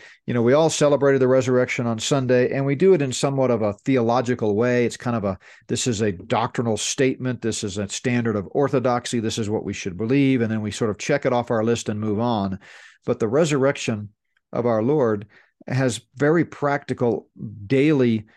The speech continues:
benefits and results in the life of the believer. And that's why it still matters, um, today. And, and, and one of those things is it marks the beginning of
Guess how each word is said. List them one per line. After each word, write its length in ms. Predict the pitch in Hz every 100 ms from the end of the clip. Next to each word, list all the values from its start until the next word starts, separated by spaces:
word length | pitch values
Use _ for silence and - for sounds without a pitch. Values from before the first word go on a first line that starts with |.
| _ -
benefits 680 | 104 - 139 147 - 110 123
and 120 | 107
results 600 | 107 104 139 120 - - _ _ _ _ -
in 160 | 143
the 120 | 127 117
life 460 | 113 113 110 - _ _ -
of 100 | 107
the 80 |
believer. 340 | 107 151 190 110
And 80 | 107
that's 200 | 131 -
why 140 | 123
it 80 | 113
still 380 | - - 135 123
matters, 560 | 113 110 110 110 - - - _
um, 340 | 113 110 107 101 _ - _ -
today. 560 | 127 147 190 - - _ - -
And, 240 | 127 123
and, 240 | - 139 127
and 240 | 135 123
one 160 | 135 185
of 80 |
those 220 | 160 135 -
things 360 | 117 113 120
is 220 | 117 113
it 220 | 147 147 139
marks 420 | 139 156 143 -
the 100 | 131
beginning 800 | 123 101 107 190 165 98 117 131 _ _ _ - _ _
of 360 | - 131 123 113